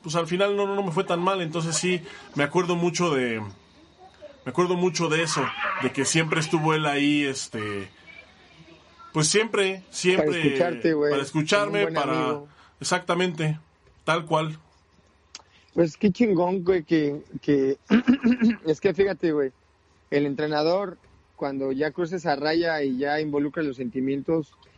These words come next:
Speaker 2: porque él sabe, él sabe realmente quién eres, él sabe realmente qué, de qué pata cojeas,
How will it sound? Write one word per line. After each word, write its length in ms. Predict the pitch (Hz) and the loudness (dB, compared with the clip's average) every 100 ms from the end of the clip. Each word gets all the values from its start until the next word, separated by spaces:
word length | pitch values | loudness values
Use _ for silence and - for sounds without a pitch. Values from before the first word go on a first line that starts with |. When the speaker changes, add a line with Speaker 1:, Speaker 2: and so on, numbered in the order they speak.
| _ _ _ | _ _ _
Speaker 2:
porque 280 | - 135 156 | -2 2 2
él 120 | 156 | 2
sabe, 520 | - 165 175 151 113 107 | 0 0 0 -2 -6 -10
él 120 | 127 123 | -12 -6
sabe 260 | 147 143 | -4 -4
realmente 480 | 135 139 143 131 123 | -4 -6 -6 -6 -6
quién 200 | - 131 | -4 -2
eres, 360 | 143 127 110 - | -2 -4 -6 -12
él 140 | 135 117 | -16 -4
sabe 480 | 143 143 127 110 110 | -2 0 -4 -8 -10
realmente 520 | 127 135 139 131 127 | -10 -10 -10 -6 -6
qué, 320 | - 131 117 110 _ _ _ _ _ _ _ _ _ _ _ _ _ - 202 | -4 -6 -6 -10 _ _ _ _ _ _ _ _ _ _ _ _ _ -20 -14
de 80 | |
qué 100 | - | -12
pata 240 | 101 101 107 | -12 -12 -12
cojeas, 840 | - - 127 123 101 - - | -12 -6 -2 -2 -2 -14 -20